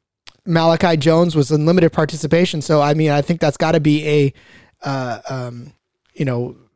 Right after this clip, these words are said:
a day where he's just getting right and, and, and kind of resting a little bit. So,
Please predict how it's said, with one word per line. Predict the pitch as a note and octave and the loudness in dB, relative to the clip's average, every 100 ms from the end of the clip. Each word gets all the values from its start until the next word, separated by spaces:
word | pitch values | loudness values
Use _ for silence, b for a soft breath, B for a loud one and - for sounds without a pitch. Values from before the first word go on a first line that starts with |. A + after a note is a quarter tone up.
| _ _ - | _ _ -14
a | B2+ A#2+ | -6 -6
day | A#2+ D#3 D#3 | -2 2 4
where | D3+ C3+ | 4 4
he's | D3+ | 4
just | C3+ D#3 - | 2 -2 0
getting | D3 C3+ | -2 0
right | D3 D3 - | 0 0 -4
and, | C#3+ C#3 - | -8 -6 -2
and, | C#3+ D#3 | -2 0
and | C#3+ C3 | -2 -2
kind | - D#3 | -2 0
of | C3 | 0
resting | D3 E3 - B2 | 0 0 -2 -2
a | |
little | B2 A#2 | -2 -2
bit. | A#2 | -8
So, | - C3 | -4 -4